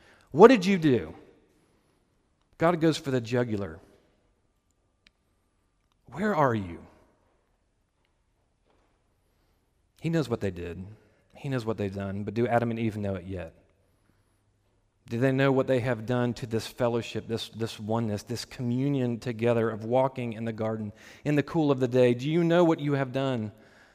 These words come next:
Where are you? That fellowship is now broken. If he began with an accusation, if he began with judgment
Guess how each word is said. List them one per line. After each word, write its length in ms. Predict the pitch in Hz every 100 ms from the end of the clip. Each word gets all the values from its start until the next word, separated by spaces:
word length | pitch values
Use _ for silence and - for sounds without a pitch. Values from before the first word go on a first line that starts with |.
| _ -
Where 180 | 160 151
are 160 | 147
you? 340 | 143 120 107 95 - - _ _ _ _ _ _ _ _ _ _ _ _ _ _ _ _ _ _ _ _ _ _ _ _ _ _ _ _ _ -
That 160 | -
fellowship 520 | - 143 127 - 131 117
is 120 | 113
now 460 | 113 117 113 107 - - -
broken. 560 | 110 113 113 113 98 95 _ _ _ _ _ _ _ _ _ _ _ _ _ _ _ _ _ _ _ _ _ _ _ _ _ _ _ _ _ _ _ _ _ _ -
If 80 |
he 80 | 147
began 340 | 123 120 127 127
with 140 | 123
an 80 | 123
accusation, 920 | 123 - 117 107 117 113 - 101 101
if 100 | 107
he 80 | 127
began 380 | 117 120 120 110
with 180 | 104 104
judgment 600 | 117 117 110 107 98